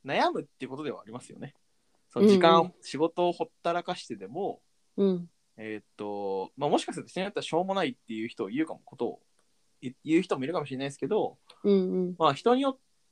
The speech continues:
Speaker 1: それは人によってだと思うんですけど、まあああいう悩みを深く悩む人もいるから、
Speaker 2: うん。
Speaker 1: ああいう声をこう、
Speaker 2: うん。
Speaker 1: なんていうんですかね、無視していいわけじゃないというか、
Speaker 2: うんうんうん。
Speaker 1: ちゃんと声として拾わ-、拾うべきだなとは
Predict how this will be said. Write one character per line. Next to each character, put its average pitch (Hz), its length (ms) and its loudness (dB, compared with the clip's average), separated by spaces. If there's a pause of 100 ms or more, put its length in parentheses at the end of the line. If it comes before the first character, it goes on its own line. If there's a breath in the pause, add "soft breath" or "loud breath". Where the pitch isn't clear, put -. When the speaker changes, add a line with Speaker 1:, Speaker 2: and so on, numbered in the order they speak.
(180)
Speaker 1:
そ - 140 -2
れ 233 80 6
は 202 80 -2
人 180 140 -10
に 196 40 -6
よ 101 60 -8
っ - 20 -10
て 196 80 -6
だ 160 60 -4
と - 80 -14
思 101 160 -16
う - 20 -14
ん 95 40 -16
で - 40 -20
す - 60 -20
け 98 80 -8
ど、 98 320 -4
ま 160 120 4
あ 170 40 8
あ 196 60 12
あ 240 40 10
い 269 60 8
う 269 80 8
悩 277 160 6
み 294 140 -4
を 143 340 -2 (400)
深 156 200 2
く 160 80 -6
悩 143 240 -4
む 135 100 -10
人 123 160 -8
も 104 120 -14
い 107 60 -12
る 135 140 -4
か 95 160 -4
ら、 104 80 -6
Speaker 2:
う - 20 -4
ん。 104 420 -6
Speaker 1:
あ - 20 4
あ 170 40 4
い 185 120 4
う 190 100 2
声 185 180 2
を 131 400 -6
こ 104 420 -10
う、 - 600 -20 (340 soft breath)
Speaker 2:
う - 40 -4
ん。 - 20 -2
Speaker 1:
な 135 80 0
ん 120 40 -6
て 117 80 -8
い 95 40 -10
う - 20 -12
ん - 20 -20
で - 60 -20
す - 80 -20
か 87 80 -16
ね、 107 240 -14 (880)
無 175 140 2
視 208 120 -4
し - 100 -6
て 123 120 -4
い 131 100 -2
い 127 60 2
わ 110 100 0
け - 80 -20
じ 101 100 -12
ゃ 92 40 -10
な 92 100 -10
い 82 80 -10
と 80 120 -14
い 69 80 -10
う 78 80 -16
か、 - 280 -16 (380)
Speaker 2:
う 190 80 4
ん 190 40 6
う - 20 6
ん 170 260 0
う - 40 -4
ん。 - 20 -4
Speaker 1:
ち - 20 0
ゃ - 40 0
ん 165 40 0
と 165 80 -6
声 165 180 10
と 160 80 -6
し - 60 -10
て 117 100 -6
拾 - 140 -2
わ-、 120 260 0
拾 127 200 2
う 135 100 6
べ 139 100 4
き 123 120 -6
だ 82 100 -8
な 85 160 -12
と - 140 -18
は - 100 -16